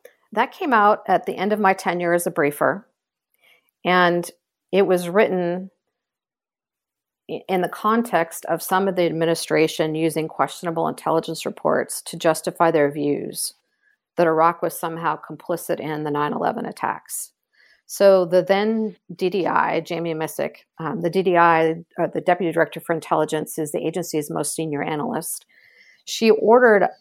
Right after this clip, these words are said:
us to write the most forward-leaning paper we could based on the intelligence at hand, meaning if we were to p-, apply serious analytic tradecraft to the data set,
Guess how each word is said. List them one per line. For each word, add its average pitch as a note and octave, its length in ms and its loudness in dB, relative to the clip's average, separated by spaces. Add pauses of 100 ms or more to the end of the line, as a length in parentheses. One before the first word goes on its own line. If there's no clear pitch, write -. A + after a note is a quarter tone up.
us D3+ 300 0
to F3 140 -4
write E3 440 2 (100)
the F#3 80 -2
most E3 420 0 (100)
forward-leaning F#3 640 2
paper D#3+ 420 -2
we D#3 120 0
could E3 540 -2 (680)
based F#3 260 2
on F3+ 120 2
the E3+ 80 0
intelligence - 580 -2
at - 80 -8
hand, - 440 -6
meaning F#3 460 2 (640)
if F#3 220 -4
we F#3 120 2
were F#3 120 4
to F#3 140 -4
p-, E3+ 100 -8 (180)
apply G3+ 460 2
serious G3 540 2
analytic E3+ 340 0
tradecraft D#3+ 640 -2
to E3 120 -16
the D3 100 -4
data C#3+ 300 2
set, - 400 -8